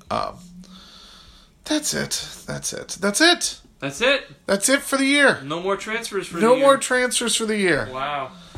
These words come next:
Speaker 1: Um, so I'm going to do this one, uh, just ahead of time before we do our compendium picks.
Speaker 2: Compendiums.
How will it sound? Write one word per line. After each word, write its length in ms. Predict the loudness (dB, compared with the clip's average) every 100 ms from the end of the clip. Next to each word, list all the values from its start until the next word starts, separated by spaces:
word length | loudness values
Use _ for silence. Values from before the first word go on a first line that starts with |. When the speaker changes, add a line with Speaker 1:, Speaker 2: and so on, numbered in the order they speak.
| -16 -16 2
Speaker 1:
Um, 500 | 6 8 8 4 0 -10 -20 _ _ _ _ _ -20 _ -20 -20 _ _ _ -2
so 160 | 0
I'm 60 | 4
going 180 | 4 4
to 0 |
do 100 | 2
this 220 | 2 2
one, 220 | 2 2
uh, 180 | 2 -2
just 320 | -2 -2 0
ahead 240 | 0 2 2
of 80 |
time 300 | 0 -4 -6 -10
before 260 | -10 -6 -6
we 140 | -6
do 160 | -4 -2
our 320 | 0 0 -4 -10 -20 -20
compendium 600 | -16 -14 -8 -8 -8 -14 -12
picks. 300 | -12 -10 -10
Speaker 2:
Compendiums. 1300 | -8 -6 -6 -6 -8 -8 -14 -16 -18 -20 -20 -20